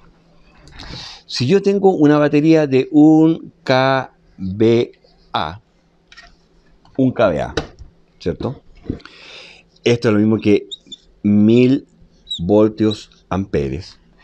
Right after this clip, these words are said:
Esto lo debo muli-, multiplicar por un factor de potencia. Y ese factor de potencia, normalmente para U P S se considera cero coma nueve.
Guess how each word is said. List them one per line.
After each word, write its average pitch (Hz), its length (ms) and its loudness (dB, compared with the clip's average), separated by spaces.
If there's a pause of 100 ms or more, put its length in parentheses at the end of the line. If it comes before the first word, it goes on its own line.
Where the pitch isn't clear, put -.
(260)
Esto 135 260 0
lo 135 120 4
debo 123 200 4
muli-, 113 340 0
multiplicar 107 720 -2
por 110 320 -2
un 110 320 -2
factor 85 500 -6
de 71 180 -8
potencia. 60 520 -16 (800)
Y 95 140 0
ese 92 160 -4
factor 117 320 -2
de 123 100 0
potencia, 135 680 0
normalmente 165 800 -2
para 127 160 0
U 110 100 2
P 117 100 0
S 127 120 -6
se 120 80 -6
considera 101 400 -4
cero 92 320 -6
coma 85 220 -6
nueve. 240 340 -2